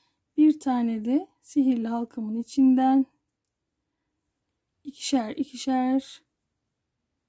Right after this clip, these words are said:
örüyoruz. Hemen şu burada eksiltme ya da artırma yapmıyoruz. Sayımız sabit. Bir kere daha topluyorum.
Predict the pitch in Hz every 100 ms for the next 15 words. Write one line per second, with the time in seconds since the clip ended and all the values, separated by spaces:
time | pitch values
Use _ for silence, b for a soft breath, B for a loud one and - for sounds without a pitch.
0 | _ _ - 247 226 214 277 - - -
1 | _ _ _ _ _ _ _ _ _ _
2 | _ _ _ _ _ _ _ 302 262 254
3 | 269 - 277 294 - _ _ _ _ 285
4 | 302 277 277 277 302 277 285 254 226 233
5 | 254 - 254 320 262 240 - 214 294 330
6 | - 262 233 233 220 254 240 233 339 -
7 | - _ _ _ _ _ _ _ _ _
8 | _ _ _ _ _ _ _ _ _ _
9 | 277 262 262 240 226 220 214 240 247 -
10 | 294 285 285 285 285